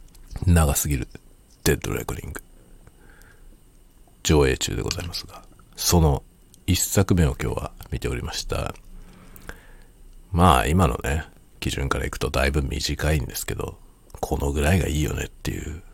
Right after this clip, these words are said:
感じですね。ミッションインポッシブル。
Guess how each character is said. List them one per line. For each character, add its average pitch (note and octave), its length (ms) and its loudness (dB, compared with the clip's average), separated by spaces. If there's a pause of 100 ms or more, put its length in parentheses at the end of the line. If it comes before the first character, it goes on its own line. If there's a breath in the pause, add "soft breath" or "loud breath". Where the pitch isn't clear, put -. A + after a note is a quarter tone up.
感 - 160 -8
じ - 100 -10
で - 60 -4
す - 140 -8
ね。 - 100 -8 (2250 loud breath)
ミ D#2 100 0
ッ - 20 -2
シ - 100 -4
ョ - 20 -2
ン - 40 -4
イ - 20 -4
ン - 40 -10
ポ - 100 -10
ッ - 40 -8
シ - 140 -8
ブ - 60 -16
ル。 - 120 -10